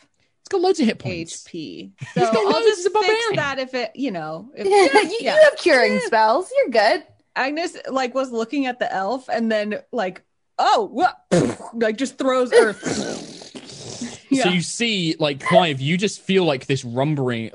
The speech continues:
Speaker 1: rumbling in the stone beneath you as you're about to kind of begin swimming upwards. And then just this geyser of rock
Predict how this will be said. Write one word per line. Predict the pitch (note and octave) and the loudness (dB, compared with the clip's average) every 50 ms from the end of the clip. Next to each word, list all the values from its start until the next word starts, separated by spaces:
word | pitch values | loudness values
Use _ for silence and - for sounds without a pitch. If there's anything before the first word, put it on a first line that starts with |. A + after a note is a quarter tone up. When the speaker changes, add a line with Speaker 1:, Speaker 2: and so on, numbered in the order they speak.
| B2+ A#2 | -8 -6
Speaker 1:
rumbling | A#2 B2+ B2+ C#3+ D3+ C3+ C3 B2 A2+ G#2+ | -2 -2 0 0 0 0 -2 -2 -2 -4
in | G#2+ G#2 G#2 | -4 -4 -6
the | G#2+ | -6
stone | - - - - C3 C3 C3+ C3 B2+ | -8 -6 -4 -2 0 0 0 0 0
beneath | A#2 A2+ A2+ A#2 B2 B2+ - | -2 -2 -2 -4 -4 -4 -4
you | A#2+ G#2+ G2+ | -6 -4 -4
as | G2 F#2 A2+ | -4 -6 -6
you're | A2 G#2+ G#2+ G#2+ | -6 -6 -6 -6
about | - G#2+ A2 A#2+ A#2+ A#2+ - - | -8 -6 -4 -4 -4 -4 -6 -8
to | A#2 | -10
kind | A#2 A#2+ A2+ | -10 -10 -10
of | G2 G2+ | -8 -10
begin | A2+ G#2 A#2 A2+ A2+ A#2 | -10 -8 -6 -6 -6 -6
swimming | - - C3+ A#2+ A2 G#2+ G#2+ | -6 -6 -4 -4 -4 -4 -6
upwards. | G#2+ - - C3+ D3+ E3+ F#3 - - - _ - - - - - | -8 -6 -4 -4 -4 -4 -4 -8 -14 -18 _ -20 -20 -20 -10 -8
And | C#3 C#3 C#3+ | -6 -4 -2
then | C#3+ C#3+ D3+ | -2 -2 -2
just | C#3 D3+ C3+ - - | -2 -4 -4 -2 -2
this | C#3+ C3 C3 C3 A#2+ - _ - C3+ C#3 | -4 -4 -4 -8 -14 -16 _ -20 -18 -12
geyser | - D#3 F3 F#3+ G3+ G3+ E3+ - D3+ C3+ A#2+ A2+ G#2+ | -8 -4 -2 0 0 0 0 0 -2 -2 -2 -2 -4
of | A2+ A#2+ A#2+ A#2+ | -6 -8 -10 -8
rock | B2+ C3+ D#3 E3 - - - | -2 0 0 0 -2 -4 -10